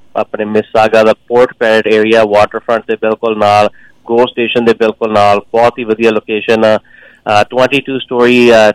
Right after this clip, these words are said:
ਟਾਵਰ ਬਣ ਜਾ ਰਿਹਾ ਆ ਇਹ, ਜਿਹਦੇ ਵਿੱਚ ਹੋਣਗੀਆਂ about three hundred fifty suites। So, ਅਹ, three hundred fifty-nine suites। So, ਬ-, ਉਹ ਬਹੁਤ ਹੀ ਵੱਡਾ, ਬਹੁਤ ਹੀ ਸੋਹਣਾ ਟਾਵਰ ਬਣ ਜਾ ਰਿਹਾ ਈਡਨ ਸ਼ਾਹ ਗਰੁੱਪ ਵੱਲੋਂ, ਜਿਹੜੇ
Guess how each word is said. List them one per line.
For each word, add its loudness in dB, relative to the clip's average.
ਟਾਵਰ 2
ਬਣ 0
ਜਾ 0
ਰਿਹਾ 2
ਆ 2
ਇਹ, -2
ਜਿਹਦੇ -14
ਵਿੱਚ -6
ਹੋਣਗੀਆਂ 0
about 4
three -8
hundred 2
fifty -10
suites। -2
So, 4
ਅਹ, 4
three -6
hundred -2
fifty-nine 0
suites। -6
So, 2
ਬ-, 2
ਉਹ 4
ਬਹੁਤ 0
ਹੀ -8
ਵੱਡਾ, -2
ਬਹੁਤ -2
ਹੀ -6
ਸੋਹਣਾ -4
ਟਾਵਰ 0
ਬਣ 2
ਜਾ 0
ਰਿਹਾ 2
ਈਡਨ -8
ਸ਼ਾਹ 2
ਗਰੁੱਪ -6
ਵੱਲੋਂ, -2
ਜਿਹੜੇ -2